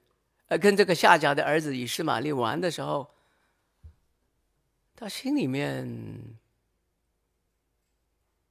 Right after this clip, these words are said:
感觉的很纠结，感觉的放不下，感觉的很不高兴。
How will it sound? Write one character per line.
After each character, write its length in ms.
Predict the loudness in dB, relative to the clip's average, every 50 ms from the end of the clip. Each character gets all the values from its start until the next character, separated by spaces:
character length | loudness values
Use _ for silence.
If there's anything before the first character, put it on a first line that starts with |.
| _ _ _ _ _ _
感 220 | -6 -6 -6 -6
觉 220 | -6 -8 -6 -6 -4
的 420 | -4 -4 -4 -4 -4 -6 -8 -12 -14 _ _ _ _ _ _ _
很 180 | -12 -10 -10
纠 240 | -6 -2 0 0 0
结， 320 | -2 -4 -6 -8 -10 -12 -16 _ _ _ _ _ _ _ _ _ _ _ _ _ _ _ _ _ _ _ _ _ _ _ _ _ _ _ _
感 240 | -4 -2 -2 -2 -2
觉 180 | -2 -2 -2 0
的 120 | -2 -2
放 180 | -2 -2 -4 -4
不 120 | -4 -6
下， 280 | -4 -2 0 -2 -2 -2 -6 -16 -20 _ _ _ _ _ _ _ _ _ _ _ _ _ _ _ _ _ _ _ _ _ _ _ _ _ _ _ _ _ _ _ _ _ _
感 200 | -8 -6 -6 -6
觉 140 | -4 -4 -4
的 120 | -4 -4 -4
很 140 | -4 -6
不 120 | -6 -6 -2
高 180 | 0 2 2
兴。 240 | 2 4 2 2 0